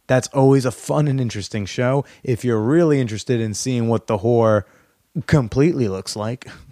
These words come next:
<laughs> if you prefer a more clothed encounter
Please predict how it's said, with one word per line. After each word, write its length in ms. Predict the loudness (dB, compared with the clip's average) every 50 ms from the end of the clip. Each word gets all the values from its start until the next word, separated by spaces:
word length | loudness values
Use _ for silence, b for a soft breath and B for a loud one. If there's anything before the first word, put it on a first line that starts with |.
| -16 -16 -16
<laughs> 420 | -16 _ -20 -20 -20 -16 -12 -2
if 140 | -2 0 2
you 240 | 2 2 2 2 0
prefer 420 | 0 -2 -2 0 2 2 4 4
a 60 | 4 2
more 240 | 2 2 2 2
clothed 800 | 0 -2 -6 -2 0 2 4 4 4 2 0 -2 -6 -14 -18 -20 -20 _ _ _ -8
encounter 760 | -8 -6 -6 -6 -4 -4 -4 -4 -4 -4 -4 -4 -6 -6